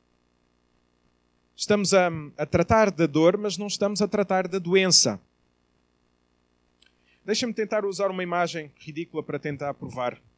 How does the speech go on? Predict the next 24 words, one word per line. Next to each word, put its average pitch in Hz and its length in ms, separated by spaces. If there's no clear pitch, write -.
a - 60
minha 117 160
tese. - 420
Se, - 200
por 226 160
exemplo, 185 440
tivermos 175 380
um 160 100
carro 139 580
avariado 135 500
no 131 140
motor 131 340
e 147 60
chegarmos 165 480
ao, 147 180
ao, 143 300
ao, 123 360
ao 135 60
mecânico 139 440
e - 20
dizermos 123 300
assim: 147 100
"Olha, 117 160
eh, - 280